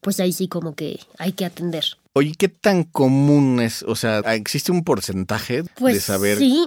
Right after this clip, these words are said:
Speaker 1: eh, la O M S dice que a lo largo de el tiempo que lo ha estado estudiando, se ha visto que una de cada cuatro personas en algún momento de su vida va a desarrollar un trastorno, el que sea. Trastorno de estrés postraumático, de conducta alimentaria, de ansiedad, de depresión, de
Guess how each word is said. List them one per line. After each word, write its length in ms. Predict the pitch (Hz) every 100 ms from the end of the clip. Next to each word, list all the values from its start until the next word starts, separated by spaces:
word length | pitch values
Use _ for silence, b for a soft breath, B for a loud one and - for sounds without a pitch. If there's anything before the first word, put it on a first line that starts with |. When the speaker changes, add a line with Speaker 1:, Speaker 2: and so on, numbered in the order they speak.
| -
Speaker 1:
eh, 360 | 254 240 226 226
la 240 | 233 226
O 100 | 247
M 360 | 285 285 277 269
S 380 | 269 285 277 302
dice 460 | 226 247 - 262 262
que 680 | - 226 233 247 269 294 -
a 140 | 208
lo 160 | 214 220
largo 580 | 233 240 269 269 294 294
de 600 | 240 214 208 196 185 180
el 200 | 185 185
tiempo 300 | 226 220 226
que 80 | 202
lo 100 | 196
ha 40 |
estado 300 | 208 208 202
estudiando, 720 | 202 - 175 185 196 208 233
se 140 | - 220
ha 60 |
visto 320 | 202 202 220
que 180 | 196 190 -
una 340 | 254 277 294
de 140 | 262 208
cada 220 | 196 196
cuatro 340 | 185 196 202
personas 720 | 180 180 - 220 240 277 - -
en 180 | 208
algún 300 | 190 196 233
momento 460 | 240 226 214 208 220
de 80 | 190
su 160 | 190
vida 260 | 180 208 226
va 120 | 208
a 40 | 196
desarrollar 540 | 202 196 175 175 180
un 100 | 185
trastorno, 560 | - 147 - 143 - - _ _
el 160 | - -
que 120 | 185
sea. 280 | 156 135 - _
Trastorno 520 | 165 190 - 220 214
de 100 | 190
estrés 280 | 175 - 170
postraumático, 880 | 175 170 190 196 233 254 262 226 247
de 140 | 202
conducta 380 | 165 170 156 170
alimentaria, 680 | 160 175 185 190 233 220 214
de 80 | 170
ansiedad, 420 | 156 170 160 190
de 140 | 190
depresión, 640 | 165 156 156 - 220 220
de 200 | 196 160